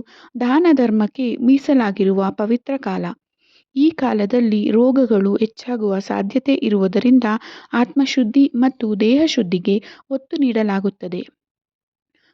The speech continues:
ಮಾಂಸಾಹಾರ ತ್ಯಜಿಸಬೇಕು. ಬೆಲ್ಲ, ತೆಂಗಿನಕಾಯಿ, ಜೀರಿಗೆ ಮುಂತಾದ ಕೆಲವು ಪದಾರ್ಥಗಳನ್ನು ತ್ಯಜಿಸಬಹುದು.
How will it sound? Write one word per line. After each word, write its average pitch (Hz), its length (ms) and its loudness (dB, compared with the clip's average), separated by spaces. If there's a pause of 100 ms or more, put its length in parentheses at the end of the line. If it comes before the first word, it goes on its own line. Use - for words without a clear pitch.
(140)
ಮಾಂಸಾಹಾರ 233 760 0 (100)
ತ್ಯಜಿಸಬೇಕು. 196 800 -4 (400)
ಬೆಲ್ಲ, 254 300 2 (220)
ತೆಂಗಿನಕಾಯಿ, 220 800 0 (120)
ಜೀರಿಗೆ 214 540 2
ಮುಂತಾದ 226 560 2 (460)
ಕೆಲವು 269 360 0
ಪದಾರ್ಥಗಳನ್ನು 220 920 0
ತ್ಯಜಿಸಬಹುದು. 208 800 -4